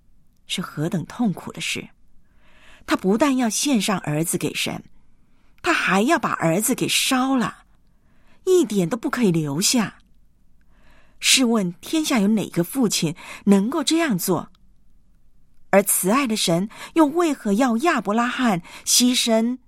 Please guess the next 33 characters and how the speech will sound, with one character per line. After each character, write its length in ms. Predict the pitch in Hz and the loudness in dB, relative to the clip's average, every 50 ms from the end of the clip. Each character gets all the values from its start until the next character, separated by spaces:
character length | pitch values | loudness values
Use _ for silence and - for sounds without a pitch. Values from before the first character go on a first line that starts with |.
| - | -12
他 160 | - - - 202 | -10 -6 -4 -4
的 100 | 185 175 | -4 -2
独 260 | - 170 151 160 214 | -2 -2 0 0 0
生 220 | - - 254 254 | 2 0 0 0
爱 240 | 254 277 269 247 202 | -2 -2 -2 -2 -4
子？ 300 | - - - - - - - - _ _ _ - - - _ - - - - - | -4 -6 -8 -8 -10 -14 -20 -20 _ _ _ -20 -20 -20 _ -20 -20 -20 -6 -2
更 160 | - - - | 0 0 0
何 240 | - - 208 208 226 | 0 0 2 2 2
况 220 | - 330 311 269 | 2 0 0 0
这 120 | 277 339 | 0 0
个 100 | 285 254 | 0 0
爱 280 | - - 330 339 302 226 | 0 0 0 2 0 0
子 260 | 180 - - 165 147 - - - - - - | -2 -2 -4 -4 -4 -6 -10 -16 -20 -16 -4
还 140 | - 220 208 | 0 2 2
是 140 | 208 269 285 | 2 2 2
神 360 | - - - 202 175 180 240 | 2 2 2 0 0 -2 -2
自 200 | 262 - 349 294 | -2 0 -2 0
己 180 | 220 - 190 185 | 0 0 -2 0
所 220 | - - 165 - - | 0 0 -2 -2 0
应 240 | - 320 339 254 202 | 0 2 2 2 2
许 180 | 175 - - - | 2 0 -4 -6
的 100 | 143 156 | -8 -8
后 240 | - 269 277 214 | -4 -2 0 0
裔 140 | 185 185 196 175 | 0 0 0 0
呢？ 180 | 180 220 233 - _ - - - _ _ _ _ _ _ - - _ _ - - _ _ _ _ _ _ _ - - - - - - - - - _ _ - - _ _ | 0 -2 -4 -6 _ -20 -20 -20 _ _ _ _ _ _ -20 -20 _ _ -20 -20 _ _ _ _ _ _ _ -20 -20 -20 -20 -20 -20 -20 -20 -20 _ _ -20 -20 _ _
有 100 | - 180 170 | 2 2 2
圣 220 | - - 226 185 | 4 2 2 0
经 180 | 170 196 196 202 | 0 0 -2 0
学 180 | - - 165 | 0 0 0
者 220 | 165 - 170 151 143 | 0 0 -2 -2 0
就 140 | - 170 156 | 0 -2 0
指 180 | - - - | 0 -2 -4
出， 380 | - - - 160 160 160 170 | -4 -4 -2 0 0 0 0